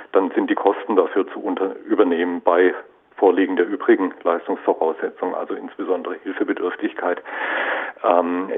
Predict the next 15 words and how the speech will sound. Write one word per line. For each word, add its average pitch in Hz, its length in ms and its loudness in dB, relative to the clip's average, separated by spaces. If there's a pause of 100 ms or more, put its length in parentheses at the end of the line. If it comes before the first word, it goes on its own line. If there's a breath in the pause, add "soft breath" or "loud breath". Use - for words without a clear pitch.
(120)
die 98 340 -4
Deckung 120 380 6
mit - 140 2
dem 90 120 4
Bedarf, 87 540 4
das 107 200 4
ist 110 160 -2
eine 95 260 4 (480 loud breath)
ordnungsrechtliche 135 960 4
Aufgabe 113 680 4
oder 92 200 4
auch 90 240 -2 (400)
polizeirechtliche 123 880 2
Aufgabe. 104 640 2 (360 loud breath)
Sprich, - 380 2